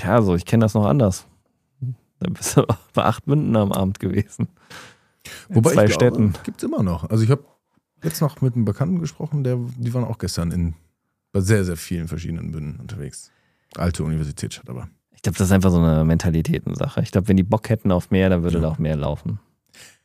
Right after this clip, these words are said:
Speaker 2: Das ist auch wahrscheinlich eine individuelle Frage, ne? Wie sehr hast du Bock, an dem Abend zu performen? Und ich meine, wenn du
Speaker 1: Ich hab ja immer
Speaker 2: bummelnd
Speaker 1: Bock drauf gehabt, als ich jung war.
Speaker 2: Ja klar, aber
Speaker 1: Dass mein
Speaker 2: irgendwann
Speaker 1: Körper mir einen Strich durch die Rechnung gemacht hat.
Speaker 2: Du willst auch nur mal gemütlich wahrscheinlich irgendwo sitzen. Also das finde ich halt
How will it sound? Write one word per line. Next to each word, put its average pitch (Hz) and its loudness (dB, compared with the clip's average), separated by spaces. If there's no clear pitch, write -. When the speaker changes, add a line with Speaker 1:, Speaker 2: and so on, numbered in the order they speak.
Speaker 2:
Das 85 -10
ist 80 -6
auch 90 -12
wahrscheinlich 95 0
eine 95 2
individuelle 92 2
Frage, 85 -2
ne? 98 2
Wie 113 4
sehr 98 2
hast 101 -2
du 98 0
Bock, 90 -2
an 95 2
dem 98 4
Abend 95 -2
zu - -10
performen? 95 0
Und 95 -4
ich 92 -8
meine, 95 2
wenn 107 4
du 107 2
Speaker 1:
Ich - -6
hab - -2
ja - 4
immer 110 6
Speaker 2:
bummelnd 98 2
Speaker 1:
Bock - -12
drauf - -6
gehabt, 78 -2
als 85 -4
ich - -10
jung 80 0
war. 80 -2
Speaker 2:
Ja - -6
klar, 92 -4
aber 87 -14
Speaker 1:
Dass - -16
mein 104 4
Speaker 2:
irgendwann 101 4
Speaker 1:
Körper 104 2
mir 90 4
einen 82 2
Strich 85 -4
durch 175 0
die 92 -2
Rechnung 87 -2
gemacht 82 0
hat. - -8
Speaker 2:
Du 113 -2
willst 135 2
auch 98 -2
nur 107 4
mal 101 4
gemütlich 90 0
wahrscheinlich 80 -14
irgendwo 82 -10
sitzen. - -18
Also 87 -4
das 98 0
finde 107 0
ich 95 -4
halt 90 -2